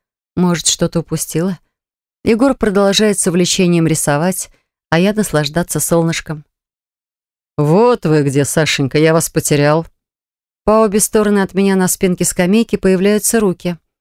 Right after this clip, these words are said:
Откидываю голову назад, чтобы увидеть того, кто стоит за моей спиной, и вижу склонившегося надо мной начальника.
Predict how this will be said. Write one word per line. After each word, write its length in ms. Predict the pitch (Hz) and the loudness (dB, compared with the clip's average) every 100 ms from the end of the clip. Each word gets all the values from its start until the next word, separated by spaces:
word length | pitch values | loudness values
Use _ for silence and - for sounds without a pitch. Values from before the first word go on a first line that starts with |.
| _ - | _ -6
Откидываю 560 | 185 - 180 175 185 | -2 0 2 2 2
голову 320 | 170 180 165 | 2 2 2
назад, 380 | 165 170 165 202 | 2 0 0 0
чтобы 320 | - 170 156 | 0 0 0
увидеть 360 | 165 175 156 - | 0 0 -2 -2
того, 340 | 165 160 214 - _ _ _ - | 0 2 0 -2 _ _ _ -6
кто 160 | 202 | -2
стоит 340 | 190 - 185 156 | 0 2 2 2
за 100 | 175 | 2
моей 180 | 180 175 | 2 0
спиной, 440 | - 185 214 175 | 0 0 2 2
и 60 | 151 | 2
вижу 320 | 175 175 160 _ _ | 0 0 -2 _ _
склонившегося 880 | - - 160 160 208 - 185 180 165 | -6 -2 0 0 0 0 0 0 0
надо 240 | 151 139 | 0 0
мной 160 | 143 151 | 0 0
начальника. 720 | 147 - 180 143 127 - 123 | 0 -2 -2 -2 -4 -10 -20